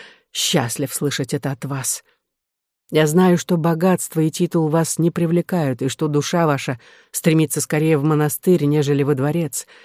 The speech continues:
Но я прошу вас остаться во дворце и быть в нем госпожой. Согласны ли вы стать моей женой, Франсуаза?» Итак, минута эта действительно настала.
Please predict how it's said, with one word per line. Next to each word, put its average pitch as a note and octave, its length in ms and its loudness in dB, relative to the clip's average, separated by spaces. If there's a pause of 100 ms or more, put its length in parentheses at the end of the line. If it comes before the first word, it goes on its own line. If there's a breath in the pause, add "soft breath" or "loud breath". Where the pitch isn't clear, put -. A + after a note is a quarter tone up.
(460 soft breath)
Но D3 60 -2
я B2+ 160 0
прошу C3+ 440 -4
вас B2+ 360 -10 (540)
остаться - 520 -6
во C3+ 120 -2
дворце C3 480 -6 (800)
и D#3+ 100 0
быть C3 320 -4
в B2 80 -6
нем C#3 340 0 (720)
госпожой. C3 720 -6 (1040)
Согласны D#3+ 600 0
ли C3 120 0
вы C3 120 0
стать - 280 -6
моей C3+ 320 0
женой, C#3 580 -2
Франсуаза?» C3 720 -8 (1400)
Итак, - 640 2 (400)
минута E3+ 540 4
эта F#3 320 4
действительно F3 600 0
настала. C#3+ 600 -2